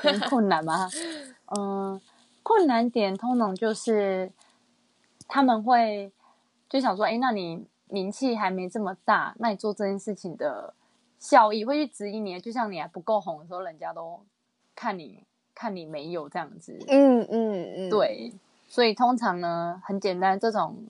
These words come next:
Speaker 1: 看你不太有的厂商，你就不要花太多时间去找他。就是
Speaker 2: 哦。
Speaker 1: 基本上我会只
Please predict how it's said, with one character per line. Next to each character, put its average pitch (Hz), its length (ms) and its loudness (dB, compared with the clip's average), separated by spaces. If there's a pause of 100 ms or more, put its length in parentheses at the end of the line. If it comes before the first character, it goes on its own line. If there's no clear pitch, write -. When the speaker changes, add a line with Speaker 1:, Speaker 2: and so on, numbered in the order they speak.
Speaker 1:
看 226 220 0
你 175 100 -4
不 160 160 -14
太 196 200 -2
有 151 200 -2
的 139 180 -6
厂 160 220 -8
商， 180 160 0
你 160 40 -8
就 170 100 -4
不 165 80 -2
要 165 100 2
花 170 160 0
太 175 140 -4
多 165 160 -8
时 - 160 -16
间 143 220 -16
去 165 140 -14
找 - 280 -4
他。 - 260 -14 (680)
就 214 140 4
是 185 80 6
Speaker 2:
哦。 208 640 2
Speaker 1:
基 269 140 6
本 220 220 6
上 202 260 2
我 147 80 -8
会 196 220 -2
只 - 200 -14